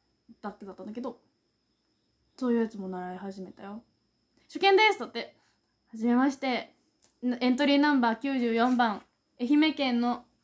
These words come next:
高校一年生、十五歳です。よろしくお願いします。くーちゃんって呼んでください。」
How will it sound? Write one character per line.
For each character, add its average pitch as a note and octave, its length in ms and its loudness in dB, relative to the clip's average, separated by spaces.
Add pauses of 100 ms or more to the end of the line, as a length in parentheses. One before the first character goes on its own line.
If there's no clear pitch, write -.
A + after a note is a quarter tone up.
高 C#4+ 140 -4
校 D4+ 140 -4
一 D4+ 120 -6
年 D#4+ 180 -2
生、 C#4+ 160 -2
十 C#4+ 200 -2
五 F4 100 -2
歳 D#4 180 0
で E4 160 0
す。 F4+ 120 -8 (640)
よ C#4 100 -2
ろ D#4 100 2
し D#4 80 -6
く - 80 -8
お D#4+ 60 -2
願 D#4+ 260 0
い E4 60 0
し E4 80 -6
ま D#4+ 320 -2
す。 E4+ 80 -16 (380)
く E4+ 80 -6
ー E4+ 100 -4
ち C#4+ 80 -4
ゃ B3+ 80 0
ん A#3 40 -2
っ A#3 40 -14
て G#3 80 -8
呼 G#3 80 -6
ん - 40 -4
で G#3 60 -4
く G#3+ 100 -12
だ G#3+ 120 -8
さ D4 180 -2
い。」 C#4+ 160 -4